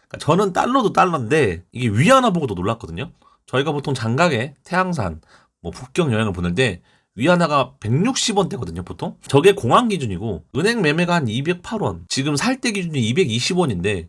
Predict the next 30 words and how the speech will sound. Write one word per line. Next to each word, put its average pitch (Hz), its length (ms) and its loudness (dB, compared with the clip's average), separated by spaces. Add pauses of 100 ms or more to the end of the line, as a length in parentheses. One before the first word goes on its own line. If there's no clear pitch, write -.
이 151 140 -4
위안화가 208 500 4
이렇게 240 400 0
오르면 110 640 0
뭐 135 300 0
당장에 190 600 0
식당에 220 440 -6
뭐 127 160 -2
김치나 143 720 -2 (120)
이런 185 180 2
것도 185 200 -2
바로 165 260 2
오를 131 180 2
거고, 127 360 -4 (240)
왜냐하면 214 360 0
알게 160 320 2
모르게 110 320 -2
중국산 175 420 -4
쓰는 185 160 -8
게 170 80 -4
많잖아요. 90 600 -4 (100)
물가 160 340 -2
자체가 185 320 -2
그냥 143 220 0
바로 185 280 0
다이렉트로 208 520 0
반영될 135 380 -4
것 - 80 -6
같은 110 200 -6
느낌이라 110 440 -4